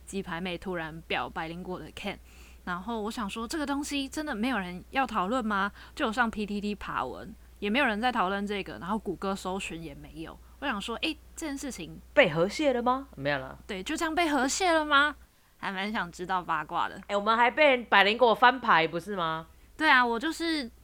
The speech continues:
Speaker 1: 在那个百灵果第一次在 Clubhouse 上面开群，我就有进去听，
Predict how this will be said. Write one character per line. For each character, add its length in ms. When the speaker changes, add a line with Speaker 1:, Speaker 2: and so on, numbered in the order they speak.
Speaker 1:
在 380
那 160
个 240
百 200
灵 140
果 180
第 220
一 40
次 180
在 220
Clubhouse 500
上 200
面 160
开 340
群， 360
我 120
就 80
有 100
进 200
去 140
听， 340